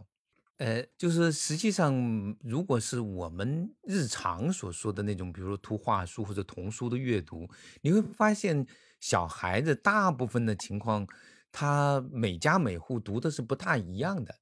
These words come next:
所以他们要想拿出一个公共的那种，像类似奥特曼啊，类似白雪公主啊，类似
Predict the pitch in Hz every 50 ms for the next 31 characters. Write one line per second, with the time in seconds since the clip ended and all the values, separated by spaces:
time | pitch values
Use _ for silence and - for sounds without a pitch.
0 | _ - - - 170 175 - 180 190 202 208 180 147 123 110 - 98 92 95 92
1 | 95 117 147 - - 151 151 151 151 139 135 127 113 - 175 202 233 247 262 277
2 | 247 208 165 131 120 107 107 107 98 87 87 87 85 - - 120 110 117 135 135
3 | 117 - - - 131 151 196 220 - - 139 131 123 110 101 104 101 101 104 113
4 | 104 - 110 98 90 95 110 139 - - 104 98 127 131 151 185 170 135 98 82
5 | 80 80 80 85 92 104 107 107 - - 104